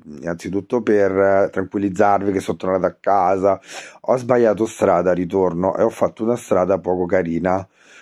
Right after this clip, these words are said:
quindi non, non me la sentivo di fare la live, cioè la strada la conoscevo da un certo punto,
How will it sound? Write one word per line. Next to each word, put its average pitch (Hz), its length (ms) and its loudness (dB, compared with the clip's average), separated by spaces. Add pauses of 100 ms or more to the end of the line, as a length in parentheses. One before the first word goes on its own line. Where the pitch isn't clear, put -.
(140)
quindi 110 640 2
non, 90 720 -4
non 90 140 -4
me 85 100 -2
la 87 80 2
sentivo 87 500 -8
di 90 80 -8
fare 82 320 -2
la 80 220 0
live, 80 360 -6 (280)
cioè 87 160 -8
la 87 100 -6
strada 107 340 0
la 95 120 2
conoscevo 87 880 -2
da 85 140 -4
un 87 140 -4
certo 87 420 -10
punto, 87 920 -4